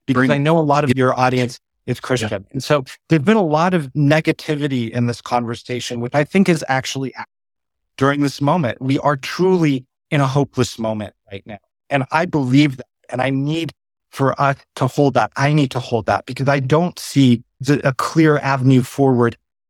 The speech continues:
Speaker 1: anywhere, given how far this has gotten and that we're likely at the beginning.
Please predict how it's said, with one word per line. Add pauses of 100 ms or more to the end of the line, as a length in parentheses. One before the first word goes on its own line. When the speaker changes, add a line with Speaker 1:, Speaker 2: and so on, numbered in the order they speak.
Speaker 1:
anywhere,
given
how
far
this
has
gotten
and
that
we're
likely
at
the
beginning.